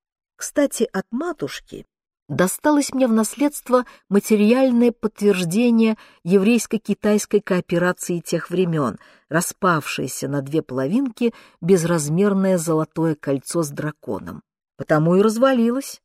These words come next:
говорила она, — «что беспримесное золото очень хрупкое». Кольцо было заказано дедом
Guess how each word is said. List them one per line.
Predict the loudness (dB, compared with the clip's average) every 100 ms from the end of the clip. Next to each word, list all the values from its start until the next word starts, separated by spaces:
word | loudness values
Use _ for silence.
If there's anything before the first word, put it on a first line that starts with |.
| -6
говорила | -2 0 2 2
она, — | 2 0 -2 -8 -20
«что | -14 -2 0
беспримесное | 0 -4 -4 -4 -2 -2 -6 -4 -4
золото | -2 -2 0 -2 -4
очень | -4 -6
хрупкое». | -6 -4 -4 -6 -20 -20 -20 _ _ _ _ _ _
Кольцо | -10 -8 -6 -10 -8 -8 -8 _ _ _ _ _ _
было | -2 0 0
заказано | -2 -6 -2 -2 -2 -4 -6
дедом | -6 -4 -2 -2 -4 -6 -8